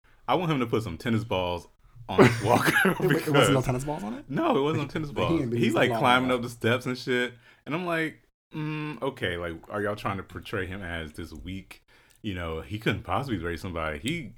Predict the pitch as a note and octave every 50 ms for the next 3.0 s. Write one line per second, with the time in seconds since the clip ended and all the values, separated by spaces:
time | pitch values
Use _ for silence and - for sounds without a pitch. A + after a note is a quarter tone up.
0 | - - - - F#2 F2+ G#2 A#2 C3 C#3 D#3 E3+ D#3+ - D#3+ - G3+ F3 - A2
1 | F2 D#2+ D2+ - _ - A#2+ D#3 - - E3 C#3 C#3+ - - - - - - -
2 | - B2+ A#2 A2+ A#2 B2 A#2+ A#2 A#2 A#2 A2+ - - B2 B2+ A2 F#2+ F2+ -